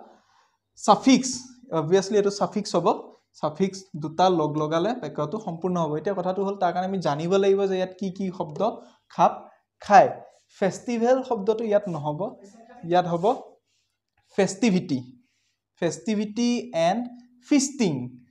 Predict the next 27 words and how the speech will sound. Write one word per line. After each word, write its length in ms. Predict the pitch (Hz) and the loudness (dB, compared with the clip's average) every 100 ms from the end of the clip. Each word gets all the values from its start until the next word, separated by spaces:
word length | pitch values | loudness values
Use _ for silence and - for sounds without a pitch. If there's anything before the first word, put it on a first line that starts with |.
| _ _ _ _ - | _ _ _ _ -6
ফেষ্টিভি-, 520 | 151 - 196 185 185 _ | -6 -4 -4 -4 -8 _
ফেষ্টিভিটি 480 | 165 147 208 202 208 | -8 -6 -6 -4 -4
মানে 180 | 208 208 | -6 -6
হৈছে 220 | 202 240 240 180 - _ - | -6 -6 -8 -10 -14 _ -18
উৎসৱত 420 | 143 - 175 202 - | -8 -4 -2 -2 0
পালন 260 | 143 143 156 | 0 0 -2
কৰা 260 | 165 170 202 | 0 2 2
কাৰ্যসমূহ, 680 | 196 156 139 170 165 185 233 226 165 | 0 -4 -2 -2 -2 -2 -4 -4 -6
আৰু 120 | 175 175 | -6 -6
ফিষ্টিং 400 | 233 226 - 247 226 | -8 -8 -6 -4 -4
হৈছে 220 | 220 220 240 185 | -6 -4 -4 -4
আমি 140 | 175 190 | -4 -6
যিটো, 260 | 170 208 269 277 _ _ _ _ - | -8 -8 -10 -12 _ _ _ _ -4
এই, 160 | 302 202 165 - | 0 2 2 0
আহাৰ 280 | 147 160 175 175 | 2 8 10 10
গ্ৰহণ 280 | 151 147 147 | 8 2 2
কৰোঁ, 140 | 143 135 - | -2 -6 0
খানা, 260 | 185 175 143 135 127 135 | 4 6 6 2 -4 -6
ধৰি 140 | 135 | -2
লওক 160 | 127 127 | -2 -2
আৰু, 140 | 120 - _ _ _ - 135 | -6 -10 _ _ _ -8 -2
এয়া, 220 | 123 120 123 123 - - - - - _ - | 0 0 -2 -10 -20 -20 -20 -20 -20 _ -12
যিকোনো 300 | 139 151 170 165 | -8 -2 0 0
উৎসৱ, 280 | - 165 151 143 - - - 143 139 | 2 2 2 -4 -16 -20 -18 -8 -2
বিহুত 300 | 160 190 170 | 4 6 6
যেনেকৈ 340 | 170 165 160 165 | 2 2 4 4
উৰুকাত, 380 | 151 156 175 160 | 4 6 8 6